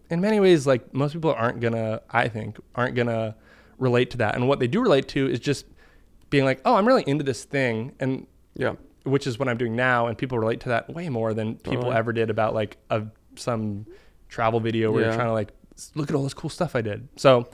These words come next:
Speaker 1: I took a break from, I took a break from social media for, like, five years probably. And then in twenty twenty or whenever the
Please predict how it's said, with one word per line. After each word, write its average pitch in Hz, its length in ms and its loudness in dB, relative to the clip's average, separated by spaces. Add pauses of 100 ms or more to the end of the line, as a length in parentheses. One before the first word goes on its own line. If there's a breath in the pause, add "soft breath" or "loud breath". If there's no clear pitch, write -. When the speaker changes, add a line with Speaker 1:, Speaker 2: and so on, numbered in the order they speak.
(400 loud breath)
Speaker 1:
I 147 80 -4
took 190 240 2
a 175 60 0
break 139 420 0
from, 113 380 -4 (380)
I 117 140 -2 (240)
took 160 160 0
a - 20 -2
break 151 180 4
from 135 100 -4
social 127 260 -4
media 120 220 -2
for, 120 160 -6
like, 107 240 -6 (640)
five 104 280 0
years 104 280 -4
probably. 113 560 -2 (800)
And 113 100 -4
then 117 180 0
in 107 140 0
twenty 113 460 -6 (640)
twenty 120 680 -10
or 127 120 -8
whenever 117 280 -8
the 113 140 -4